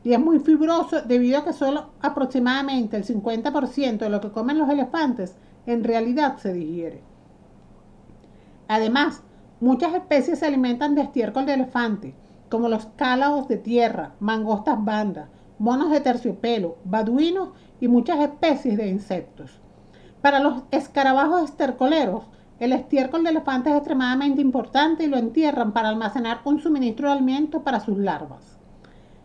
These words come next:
Esto les proporciona entonces a los tejones de miel una rica fuente de alimento,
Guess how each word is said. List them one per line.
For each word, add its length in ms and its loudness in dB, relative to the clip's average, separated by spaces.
Esto 260 0
les 120 4
proporciona 540 0
entonces 640 2
a 100 -4
los 160 -2
tejones 360 -2
de 80 0
miel 380 0
una 240 2
rica 300 -2
fuente 340 0
de 80 2
alimento, 560 -2